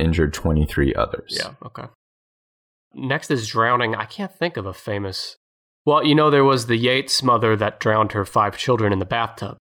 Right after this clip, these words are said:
Speaker 1: Ooh, yeah, yeah, that's
Speaker 2: Yeah, and I, I don't enjoy reporting on that, but that's,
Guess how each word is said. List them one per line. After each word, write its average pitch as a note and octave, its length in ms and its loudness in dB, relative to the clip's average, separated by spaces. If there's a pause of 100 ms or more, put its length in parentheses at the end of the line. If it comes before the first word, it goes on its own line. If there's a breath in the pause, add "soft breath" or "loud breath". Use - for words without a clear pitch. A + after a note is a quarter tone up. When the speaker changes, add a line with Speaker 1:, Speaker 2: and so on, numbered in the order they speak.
(240)
Speaker 1:
Ooh, F2 800 4
yeah, F2 500 0
yeah, F2+ 380 2
that's - 400 0 (540)
Speaker 2:
Yeah, - 680 -2
and G#2+ 140 2
I, G#2+ 180 2
I G2+ 40 -4
don't A#2 220 0
enjoy C3 400 4
reporting B2+ 600 2
on F#2 140 0
that, G2+ 260 -4
but G#2 180 -4
that's, - 220 -10